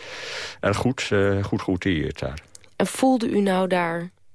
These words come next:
Speaker 2: nog die slag, dat, dat historische
Speaker 1: Nou, als je,
Speaker 2: gevoel?
Speaker 1: als je in dat park rijdt, het is een, het, het, het is een park, het is mooi. Maar als je in een museum bent en je ziet de illustraties en het verhaal...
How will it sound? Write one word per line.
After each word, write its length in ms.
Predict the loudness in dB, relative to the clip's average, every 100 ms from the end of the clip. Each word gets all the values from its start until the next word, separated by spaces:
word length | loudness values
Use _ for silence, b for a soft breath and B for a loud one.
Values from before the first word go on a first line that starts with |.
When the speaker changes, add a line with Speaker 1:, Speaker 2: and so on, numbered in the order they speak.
| -20 -4
Speaker 2:
nog 280 | 0 0 -2
die 180 | -2 0
slag, 480 | 0 0 -2 -2 -4
dat, 360 | -2 -2 -2 -2
dat 240 | -2 -2 0
historische 320 | 0 2 4
Speaker 1:
Nou, 320 | 4 4 4
als 140 | 2 2
je, 60 |
Speaker 2:
gevoel? 160 | 2 2
Speaker 1:
als 160 | -2
je 80 | -2
in 120 | 0
dat 140 | 0 0
park 280 | 0 0 0
rijdt, 360 | -2 0 0 -2
het 220 | -8 -4
is 140 | 0
een, 160 | 0 -2 -4 -12
het, 300 | -10 -10 -2
het, 140 | -2 0
het 140 | 0
is 80 | 2
een 140 | 2
park, 420 | 2 0 0 -8 -20
het 120 | -6
is 100 | 0
mooi. 340 | 4 4 2 0
Maar 280 | -8 -20 -4 0
als 60 | 2
je 60 |
in 60 | 2
een 100 | 2
museum 540 | 4 4 4 2 0
bent 220 | -2 -4 -4
en 80 |
je 120 | -4 -2
ziet 200 | -2 0
de 160 | -4 -6
illustraties 840 | -6 -4 0 2 2 -2 -4 -6
en 100 | -4
het 140 | -6
verhaal... 560 | -2 0 2 2 0 -2